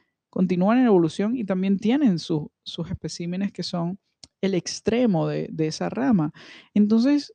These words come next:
no entiendo por qué tenemos esa necesidad de, de ser los mejores aquí en el planeta y ser, no solo eso, los mejores,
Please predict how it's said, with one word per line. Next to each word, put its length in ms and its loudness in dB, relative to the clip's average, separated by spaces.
no 180 4
entiendo 760 2
por 220 0
qué 400 -2
tenemos 320 2
esa 160 0
necesidad 540 -4
de, 240 -4
de 160 -8
ser 340 0
los 180 8
mejores 1120 4
aquí 300 -12
en 60 -6
el 80 -8
planeta 400 -6
y 100 -6
ser, 360 -6
no 200 -2
solo 260 4
eso, 240 4
los 140 6
mejores, 500 2